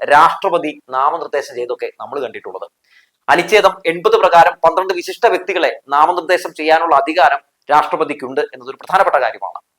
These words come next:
സി സദാനന്ദന്റെ നാമനിർദ്ദേശം ഭരണഘടനാ വിരുദ്ധമാണെന്നാണ് ഉയർന്നു വരുന്ന ആക്ഷേപം. അങ്ങനെ പറയാനിടയായ സാഹചര്യം എന്താണ്?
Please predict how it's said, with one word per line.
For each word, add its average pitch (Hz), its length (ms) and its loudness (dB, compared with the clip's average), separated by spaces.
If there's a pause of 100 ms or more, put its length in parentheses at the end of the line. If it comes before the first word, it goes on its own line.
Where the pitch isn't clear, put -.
(320)
സി 233 160 0
സദാനന്ദന്റെ 214 580 4
നാമനിർദ്ദേശം 185 600 0 (180)
ഭരണഘടനാ 196 500 4
വിരുദ്ധമാണെന്നാണ് 180 720 4 (100)
ഉയർന്നു 156 280 0
വരുന്ന 139 220 -4
ആക്ഷേപം. 117 540 -2
അങ്ങനെ 156 160 -2
പറയാനിടയായ 165 400 2
സാഹചര്യം 147 380 -2
എന്താണ്? 135 260 -8